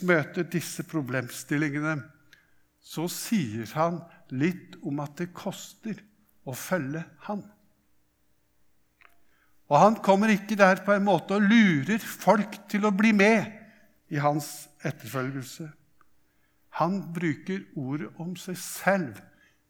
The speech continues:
i det som vi nærmest kan se på som en programtale i denne teksten.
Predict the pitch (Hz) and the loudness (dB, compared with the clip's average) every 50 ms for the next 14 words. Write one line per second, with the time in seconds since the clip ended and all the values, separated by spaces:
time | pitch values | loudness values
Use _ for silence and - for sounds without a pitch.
0 | _ - - 151 165 180 156 156 147 139 143 - 170 165 180 180 180 180 156 131 | _ -8 -6 -4 -4 -2 -2 -2 -2 -4 -4 -6 -4 -2 -2 0 2 0 0 0
1 | 123 127 123 - - - 170 160 165 - - - - 135 135 139 135 - 160 147 | -2 -6 -10 -10 -8 -8 -8 -8 -8 -10 -12 -8 -6 -6 -6 -6 -8 -8 -12 -12
2 | - - 160 165 165 156 156 - - 202 185 156 127 120 110 131 120 117 110 - | -10 -8 -6 -6 -6 -6 -8 -10 -8 -8 -6 -6 -8 -8 -8 -8 -8 -8 -8 -12
3 | - - - 170 156 156 156 165 180 190 180 185 170 170 - 170 156 - - - | -14 -10 -6 -4 -2 -2 -2 -2 -2 -4 -4 -4 -4 -4 -6 -8 -8 -8 -10 -16
4 | - 147 | -20 -20